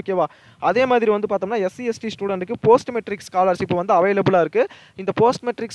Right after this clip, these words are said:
scholarship எவ்வளோ அப்படின்னு சொல்லி பார்த்தோம்னா, ஒ-, நீங்க hostel தங்கி படிக்கிறதா இருந்தா உங்களுக்கு பதினெட்டாயிரம் ரூபா தருவாங்க. நீங்க டே ஸ்காலரா இருந்தீங்கன்னா, உங்களுக்கு பத்தாயிரத்தி ஐந்நூறு ரூபா தருவாங்க. அதே மாதிரி உங்களுக்கு வந்து tuition fees கிடையாது. அதை தான் அவங்க free எஜுகேஷன்னு மென்ஷன் பண்ணியிருக்காங்க. So, நீங்க இந்த free எஜுகேஷனை பத்தி confuse ஆயிக்க வேணாம்.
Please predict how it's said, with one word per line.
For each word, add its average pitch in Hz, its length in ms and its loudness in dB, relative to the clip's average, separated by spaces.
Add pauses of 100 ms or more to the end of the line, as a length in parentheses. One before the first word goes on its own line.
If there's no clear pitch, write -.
scholarship 214 420 0
எவ்வளோ 220 380 6
அப்படின்னு 202 100 -6
சொல்லி 190 220 -4
பார்த்தோம்னா, 165 600 -4
ஒ-, 165 280 0
நீங்க 180 220 -4
hostel 226 300 -2
தங்கி 208 260 -4 (100)
படிக்கிறதா 196 320 -6
இருந்தா 196 220 0
உங்களுக்கு 180 360 -2
பதினெட்டாயிரம் 196 380 -2
ரூபா 185 160 0 (120)
தருவாங்க. 147 400 0 (220)
நீங்க 175 240 -4
டே 180 120 2
ஸ்காலரா 214 480 2
இருந்தீங்கன்னா, 185 220 -4
உங்களுக்கு 190 400 0
பத்தாயிரத்தி 202 320 -4
ஐந்நூறு 160 280 -6
ரூபா 165 240 -4
தருவாங்க. 143 380 -2 (240)
அதே 214 180 0
மாதிரி 220 200 -2
உங்களுக்கு 208 360 -2
வந்து 214 200 -6
tuition 233 200 -10
fees 196 220 -12
கிடையாது. 180 380 0
அதை 185 240 0
தான் 233 140 4
அவங்க 202 220 0
free 220 160 -2
எஜுகேஷன்னு 196 580 -2
மென்ஷன் 180 100 -4
பண்ணியிருக்காங்க. 175 640 -2
So, 240 180 2
நீங்க 208 240 -2
இந்த 180 140 -2
free 220 200 -4
எஜுகேஷனை 208 400 0
பத்தி 185 220 -2
confuse 196 440 0
ஆயிக்க 180 280 4
வேணாம். 156 300 0